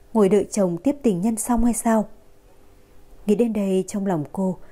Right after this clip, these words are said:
bỗng cảm thấy chua xót. Cô thầm giật mình. Tại sao mình lại như vậy?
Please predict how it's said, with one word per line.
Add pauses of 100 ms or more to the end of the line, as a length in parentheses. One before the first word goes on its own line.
(160)
bỗng
cảm
thấy
chua
xót. (640)
Cô
thầm
giật
mình. (960)
Tại
sao
mình
lại
như
vậy?